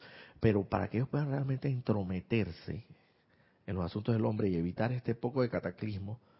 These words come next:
es necesario que se conformen campos de fuerza a través de los cuales pueden verterse esas bendiciones y esta edad dorada pueda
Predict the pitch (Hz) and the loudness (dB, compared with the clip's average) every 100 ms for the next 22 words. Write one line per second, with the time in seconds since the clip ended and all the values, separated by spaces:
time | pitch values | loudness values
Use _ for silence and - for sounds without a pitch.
0 | _ _ _ _ - 104 104 90 - 92 | _ _ _ _ -2 0 0 -2 0 0
1 | 85 92 107 - _ - 92 - 92 - | 2 0 -2 -10 _ -2 -2 0 -4 -4
2 | 90 85 85 92 90 92 95 92 92 92 | -4 -4 -6 -6 -6 -4 -2 0 0 2
3 | 92 90 - 95 - 98 95 90 85 - | 2 0 0 -2 2 0 2 -2 -2 2
4 | 127 117 98 92 95 87 78 71 - 95 | 2 2 0 -4 -4 -4 -4 -6 -4 -2
5 | 85 92 - - - - 113 113 123 101 | -2 -6 -12 -20 -8 0 0 4 2 4
6 | 104 104 104 101 95 95 - 98 101 | 4 4 4 4 4 2 0 0 0